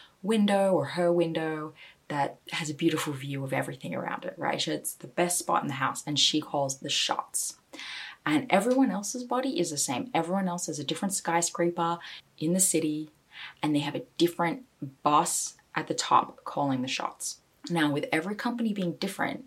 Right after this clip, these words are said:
not having any idea what any of the other companies are doing, that boss is making decisions about where to allocate resources, which is money,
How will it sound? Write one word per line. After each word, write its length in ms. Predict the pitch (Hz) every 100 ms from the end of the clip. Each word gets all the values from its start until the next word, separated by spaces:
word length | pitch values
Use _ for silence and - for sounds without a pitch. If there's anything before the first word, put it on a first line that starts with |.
| _
not 340 | 151 151 165 165
having 260 | 170 156
any 180 | 160 156
idea 260 | 151 160 143
what 160 | 135
any 180 | 151 151
of 80 | 139
the 100 | 143
other 160 | 160 156
companies 400 | - - - -
are 80 |
doing, 480 | - - - - 190 _ -
that 300 | 170 196 -
boss 340 | - 269 - -
is 120 | 147
making 320 | 156 156 302
decisions 760 | - - - 214 208 277 349 - - -
about 380 | 175 165 -
where 240 | 143 151 151
to 220 | - -
allocate 600 | 151 147 160 - 214 233 - _
resources, 1040 | 208 214 226 220 - - - - - - -
which 200 | 170 -
is 120 | 185
money, 540 | 180 190 214 151 135